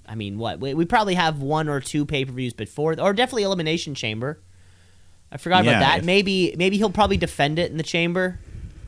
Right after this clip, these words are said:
Speaker 2: Um, yeah, I don't know yet. Don't know what they're gonna do with the actual Chamber match.
Speaker 1: I mean, that
Speaker 2: What's
Speaker 1: sounds, uh, that, that sounds like a normal kind of thing, right? To ha-, to have a, to have an Elimination Chamber match, but for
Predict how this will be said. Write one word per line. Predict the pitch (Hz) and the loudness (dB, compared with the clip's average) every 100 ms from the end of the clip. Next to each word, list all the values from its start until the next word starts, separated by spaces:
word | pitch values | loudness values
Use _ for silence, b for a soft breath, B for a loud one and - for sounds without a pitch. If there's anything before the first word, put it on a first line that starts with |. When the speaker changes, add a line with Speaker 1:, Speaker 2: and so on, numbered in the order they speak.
| B B B - | B B B -2
Speaker 2:
Um, | 120 131 156 170 175 - - | 4 6 6 4 2 0 0
yeah, | 156 196 160 90 | 4 6 6 6
I | |
don't | 110 131 | 2 4
know | 143 147 | 4 4
yet. | 95 76 - | 2 -4 -8
Don't | - 98 | -6 -6
know | 98 | -4
what | 90 | -6
they're | 69 | -8
gonna | 64 - | -8 -8
do | - | -8
with | 69 - | -10 -8
the | 65 | -10
actual | 67 - | -8 -8
Chamber | - - 76 67 | 6 6 6 2
match. | 65 65 - - - - - - - - - - - | -4 0 0 0 -8 -10 -8 -8 -8 -8 -8 -8 -6
Speaker 1:
I | 139 | -2
mean, | 160 | 2
that | 175 196 | 4 2
Speaker 2:
What's | - | 2
Speaker 1:
sounds, | 190 170 170 147 | 2 2 0 0
uh, | 156 143 131 120 113 107 | 2 4 4 2 0 0
that, | 185 214 | 0 2
that | 247 | 0
sounds | 247 202 170 | 2 0 0
like | 135 | -4
a | 107 85 80 - | -4 -6 -10 -12
normal | 147 151 151 143 | -6 -2 -2 -2
kind | 139 143 | -2 -2
of | 131 | 0
thing, | 143 143 | 0 2
right? | 147 160 | 2 2
To | 180 | 4
ha-, | 214 220 | 4 4
to | |
have | 247 269 | 2 2
a, | 233 | 0
to | 175 240 | 0 2
have | 247 | 2
an | |
Elimination | 233 202 185 180 | 2 0 -2 -2
Chamber | 160 170 170 | -2 0 2
match, | 160 151 - | 2 2 -2
but | 135 | -6
for | - 147 139 | -2 0 0